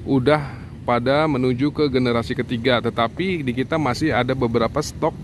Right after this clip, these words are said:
generasi keduanya. Tahunnya dua ribu tiga belas, hanya beda bulan saja ya. Oke, kita bahas dari harga. Harga unit-unit ini tahun dua ribu tiga belas itu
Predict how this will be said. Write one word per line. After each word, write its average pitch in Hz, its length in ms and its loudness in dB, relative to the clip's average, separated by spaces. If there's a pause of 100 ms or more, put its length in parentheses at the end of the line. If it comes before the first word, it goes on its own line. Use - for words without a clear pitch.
(160)
generasi 123 480 2
keduanya. 120 640 2
Tahunnya 185 480 2
dua 160 160 4
ribu 135 160 0
tiga 123 240 0
belas, 117 560 -4 (400)
hanya 147 240 2
beda 131 240 4
bulan 123 400 2
saja 120 320 0
ya. 110 320 -2 (560)
Oke, 131 400 2
kita 151 240 0
bahas 139 400 2
dari 131 640 2 (640)
harga. 143 480 0 (800)
Harga 165 480 2
unit-unit 151 800 0
ini 147 320 2
tahun 131 240 0
dua 127 240 4
ribu 127 160 -2
tiga 120 320 2
belas 120 240 0
itu 110 400 -2